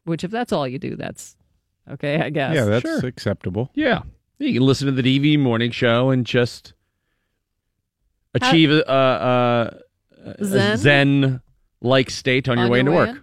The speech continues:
Speaker 1: in? Yeah.
Speaker 3: Yeah.
Speaker 1: As long as you're not on the turnpike this morning. <laughs>
Speaker 3: No.
Speaker 2: I usually use the time that I'm in the car to make phone calls.
Speaker 1: Yeah?
Speaker 2: Yeah. Because once I get home, it's, like, you know, it's, I can't, I don't wanna be on the phone in front of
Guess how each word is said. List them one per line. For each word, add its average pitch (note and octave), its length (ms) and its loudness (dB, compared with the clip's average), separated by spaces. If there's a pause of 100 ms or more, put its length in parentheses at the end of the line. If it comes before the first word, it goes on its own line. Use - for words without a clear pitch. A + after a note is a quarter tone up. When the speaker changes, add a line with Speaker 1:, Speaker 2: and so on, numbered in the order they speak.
Speaker 1:
in? D4+ 100 -12
Yeah. D#3 60 0
Speaker 3:
Yeah. A#2 60 0
Speaker 1:
As - 340 -12
long F3 140 -8
as F#3 80 -4
you're F#3+ 100 -6
not F3+ 120 -6
on F3+ 100 -6
the F#3 60 -6
turnpike E3+ 440 -8
this - 160 -16
morning. C#3+ 340 -8
<laughs> - 40 -10
Speaker 3:
No. G3 320 -2 (720)
Speaker 2:
I D3+ 120 2
usually F3+ 720 2
use C#3 440 -2 (120)
the B2+ 140 -2
time B2 340 0
that A#2 100 -2
I'm A#2 140 0
in A2+ 80 0
the G#2+ 80 -2
car G#2+ 280 -2
to G2+ 60 -4
make G2 240 -4
phone G2 240 -6
calls. - 400 -18 (420)
Speaker 1:
Yeah? F3+ 440 -2 (240)
Speaker 2:
Yeah. G2+ 280 -4 (360)
Because D#3 300 0
once G#3 180 -2
I F#3 80 2
get D3+ 180 0
home, D3 360 2
it's, C3 160 -4
like, C3+ 120 -2
you C#3+ 120 -4
know, A2 200 0
it's, - 320 -8 (140)
I B2 100 -2
can't, D3 340 -4
I B2+ 120 -4
don't C#3+ 120 0
wanna C3+ 160 2
be B2 120 0
on A2 120 0
the G#2 80 -6
phone A2+ 320 -4
in G2+ 100 -4
front G#2 260 -4
of F#2+ 360 -6